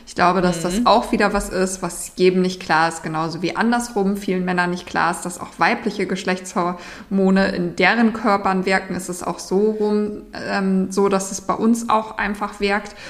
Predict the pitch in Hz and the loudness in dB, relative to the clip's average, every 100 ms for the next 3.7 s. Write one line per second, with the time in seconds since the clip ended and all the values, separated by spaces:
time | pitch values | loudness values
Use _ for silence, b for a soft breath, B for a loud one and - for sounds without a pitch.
0 | B - 202 190 190 196 196 190 190 190 | B -4 0 2 2 2 4 6 4 4
1 | 185 190 185 - - 202 202 170 147 - | 0 0 -4 -2 2 2 2 -4 -4 -4
2 | 175 - 170 175 185 180 180 180 180 180 | -6 -4 -2 0 2 2 4 2 2 0
3 | 190 170 175 - 180 180 220 | -2 -2 -4 -8 -4 -2 -2